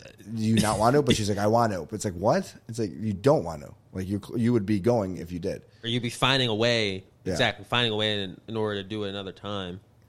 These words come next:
Speaker 1: Exactly. So,
Speaker 2: So got
Speaker 1: um,
Speaker 2: that one out the way.
Speaker 1: so two, yeah. So start at, should I ask him on the third? No, whenever.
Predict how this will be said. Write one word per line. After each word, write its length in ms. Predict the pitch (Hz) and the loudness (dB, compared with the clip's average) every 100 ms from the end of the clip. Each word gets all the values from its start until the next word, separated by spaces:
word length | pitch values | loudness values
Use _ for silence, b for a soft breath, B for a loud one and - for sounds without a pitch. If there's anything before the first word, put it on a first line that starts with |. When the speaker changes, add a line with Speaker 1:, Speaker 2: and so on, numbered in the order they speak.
| - | -10
Speaker 1:
Exactly. 500 | 90 87 73 67 62 | -6 -4 -6 -8 -8
So, 460 | - 113 110 - - B B B B - | 2 6 6 4 -10 B B B B 0
Speaker 2:
So 60 | |
got 560 | 107 107 107 107 107 107 | 4 6 6 6 6 6
Speaker 1:
um, 120 | 131 | 6
Speaker 2:
that 140 | 131 117 | 6 4
one 120 | 98 | 2
out 140 | 90 | -2
the 60 | 87 | -6
way. 200 | 85 87 | -8 -4
Speaker 1:
so 120 | 107 | -4
two, 440 | 90 131 131 131 87 | 0 4 4 2 0
yeah. 220 | 98 80 | -2 -2
So 400 | 95 104 98 - - - _ _ | 0 0 0 -4 -14 -20 _ _
start 260 | - 113 | -2 0
at, 240 | 107 - - | 0 0 -4
should 140 | 95 | -2
I 60 | 95 | -2
ask 180 | 98 - | -4 -6
him 80 | |
on 80 | 92 | -6
the 40 | 87 | -6
third? 180 | 87 | -4
No, 100 | 107 | -4
whenever. 500 | - 120 120 92 - | 0 4 4 2 -2